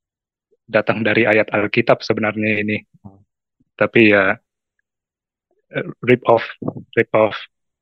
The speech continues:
Speaker 1: Dia <laughs> ambil ya oleh agamanya kentang.
Speaker 2: <laughs>
Speaker 1: Eh, sehing-, i-, iya, sehingga, sehingga konteksnya ini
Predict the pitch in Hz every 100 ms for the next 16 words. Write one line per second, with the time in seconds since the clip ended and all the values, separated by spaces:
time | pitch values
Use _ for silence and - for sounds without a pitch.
0 | _ _ _ _ _ - - 113 113 -
1 | - - 113 117 113 117 113 131 127 -
2 | - _ _ _ _ _ _ _ _ _
3 | 127 110 110 110 110 113 110 110 110 120
4 | 117 117 113 135 - _ _ _ - -
5 | 135 131 131 127 _ _ _ _ - 123
6 | 120 - - - 120 135 135 135 _ _
7 | _ _ _ 127 - _ 196 185 143 175
8 | 170 - _ _ 139 147 160 208 - _
9 | _ _ _ _ - 139 160 208 196 -
10 | _ _ _ _ _ 147 151 156 - -
11 | 160 160 156 185 214 175